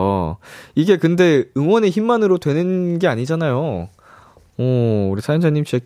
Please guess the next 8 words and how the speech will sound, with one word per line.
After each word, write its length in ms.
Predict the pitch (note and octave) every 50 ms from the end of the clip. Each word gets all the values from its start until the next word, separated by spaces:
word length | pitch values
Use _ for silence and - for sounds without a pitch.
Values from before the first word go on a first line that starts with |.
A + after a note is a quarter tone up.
| _
굉장하시네요. 1120 | - - A#2 A#2 A2 C3 C3+ C#3 - C3+ B2 A2 G2+ F#2 F#2 G2+ G#2+ G2 F2+ E2+ E2 F#2 G2+ - _ _ _ _ -
존경스럽습니다. 1040 | - - B2 A#2 C3 C3 A#2+ A#2+ A2 G2+ - - - G2+ F2+ F2 E2 E2 D#2 E2 - _ - - - - - - -
<laughs> 800 | - - - - - - - - - - - - - - - -
앞으로도, 680 | - A#2 - - D#3 D3+ D#3 C#3+ D3 D3 C#3 B2+ B2 - - - - - - _ _ C3+
음, 420 | C#3 D3 D3 C#3+ C3+ A#2 G#2 G2 - _ _ - - - _ _ _
우리 140 | - C3+ C3+
박사님 920 | - C#3 C3 - - E3+ D#3+ D#3 D3+ D3 C#3+ C#3 C3+ C3+ C3 C3 C#3 D3
되셨으니까 920 | C3+ B2+ G#2+ C3+ B2+ - C3 B2 A#2 A2 - - D3+ D3+ C#3 A2+ G2+ G2